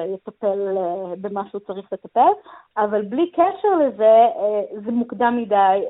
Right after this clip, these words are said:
וההגרלה עוד ארוכה, ונישיקורי זה אתגר שונה לחלוטין מברדי. מול נישיקורי,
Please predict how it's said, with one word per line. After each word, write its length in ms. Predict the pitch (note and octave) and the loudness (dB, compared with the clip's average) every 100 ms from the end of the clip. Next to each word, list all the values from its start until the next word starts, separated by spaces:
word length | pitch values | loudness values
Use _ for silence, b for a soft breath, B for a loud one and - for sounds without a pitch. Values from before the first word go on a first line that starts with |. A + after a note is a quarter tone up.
| G3 | -4
וההגרלה 600 | G3 F#3 F#3+ G3+ G3+ G#3+ A3+ | 0 2 2 0 0 4 2
עוד 140 | A#3 | 2
ארוכה, 500 | G3 G3+ - G3+ F#3+ F#3 G3+ | -4 -6 -2 2 2 0 -10
ונישיקורי 640 | G#3 G3+ - - A#3 A#3+ | -10 -10 -14 -4 -2 0
זה 120 | G#3+ F#3+ | -2 -4
אתגר 340 | F#3+ G3+ G#3 | -4 -2 -2
שונה 260 | G#3 G3+ F#3+ | -4 -8 -8
לחלוטין 520 | G#3 G#3 F#3+ A3+ G#3+ | -6 -8 -6 -8 -8
מברדי. 460 | F#3+ G3 F3+ F#3 F#3 _ B B B _ | -8 -6 -4 -6 -8 _ B B B _
מול 140 | G3+ G#3 | -12 -10
נישיקורי, 680 | G#3 - - A#3 A#3+ A#3+ | -10 -12 -4 -2 0 -2